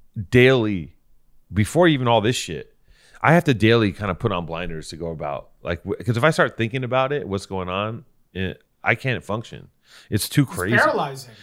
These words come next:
Speaker 1: It's crazy. So every day I get up and I do my shit and I go to work and I just go, "Okay, well, hopefully, you know," and, like, I'm, I'm also in a position where, like, you know,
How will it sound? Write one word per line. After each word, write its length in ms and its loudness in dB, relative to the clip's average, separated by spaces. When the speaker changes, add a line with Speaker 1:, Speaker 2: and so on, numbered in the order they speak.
Speaker 1:
It's 160 2
crazy. 460 2
So 100 2
every 220 6
day 180 4
I 60 6
get 180 4
up 200 4
and 60 -2
I 60 0
do 140 0
my 120 2
shit 180 -4
and 80 -4
I 40 -2
go 140 0
to 60 2
work 260 -2
and 100 -6
I 40 -4
just 140 -8
go, 140 0
"Okay, 260 0
well, 340 -2
hopefully, 420 2
you 160 -6
know," 280 -10
and, 120 -4
like, 220 -2
I'm, 260 2
I'm 200 4
also 280 4
in 100 -2
a 40 0
position 500 -6
where, 160 -4
like, 320 -2
you 120 0
know, 260 2